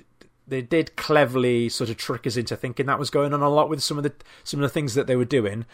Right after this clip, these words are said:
Um, but it was very clear to see,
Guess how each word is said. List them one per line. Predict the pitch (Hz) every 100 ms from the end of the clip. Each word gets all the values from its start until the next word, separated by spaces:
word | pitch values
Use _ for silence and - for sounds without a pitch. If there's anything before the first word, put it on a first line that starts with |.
| - - -
Um, | 120 120 120 117 117 - _ _ _ _ _ _
but | 123 160
it | 175
was | 151
very | 160 202 170
clear | - 170 156
to | 147 -
see, | - 156 135 120 117